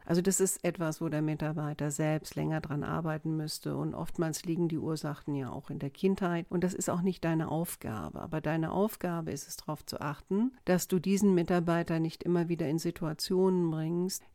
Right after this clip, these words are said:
die ihn und seine Schüchternheit überfordern. Also zum Beispiel, ne, dass dieser Mitarbeiter oder Mitarbeiterin immer Präsentationen halten muss, dass du die immer ins Lampen-, ähm, ins Rampenlicht schickst und so weiter und so fort, weil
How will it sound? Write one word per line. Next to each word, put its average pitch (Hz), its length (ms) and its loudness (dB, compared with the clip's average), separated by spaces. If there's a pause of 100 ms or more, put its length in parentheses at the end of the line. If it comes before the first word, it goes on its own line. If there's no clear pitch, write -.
die 175 280 2
ihn 208 180 8
und 170 160 2
seine 170 240 4
Schüchternheit 175 600 0
überfordern. 170 720 2
Also 160 220 0
zum 175 180 2
Beispiel, 170 420 4
ne, 226 240 6
dass 180 160 2
dieser 175 320 4
Mitarbeiter 160 640 -2
oder 156 160 -4
Mitarbeiterin 156 840 -4
immer 160 400 -2
Präsentationen 175 800 2
halten 160 340 0
muss, 156 320 -2
dass 151 160 -6
du 160 140 -6
die 156 120 -4
immer 160 300 0
ins - 240 -4
Lampen-, 160 600 0 (520)
ähm, 147 420 -2
ins - 260 -4
Rampenlicht 160 580 -2
schickst - 420 -6
und 170 120 2
so 156 100 -6
weiter 156 320 -4
und 151 120 -2
so 143 120 -10
fort, 202 460 2
weil 160 560 2